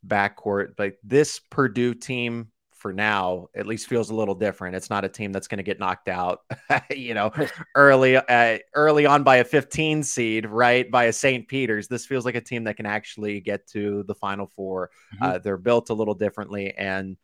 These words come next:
Speaker 1: not a lot of players have somebody that can go up with Zach Edey. I just,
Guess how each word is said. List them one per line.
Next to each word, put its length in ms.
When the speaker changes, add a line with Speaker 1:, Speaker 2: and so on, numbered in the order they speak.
Speaker 1:
not 220
a 40
lot 160
of 100
players 420
have 200
somebody 360
that 180
can 120
go 120
up 160
with 100
Zach 400
Edey. 440
I 180
just, 540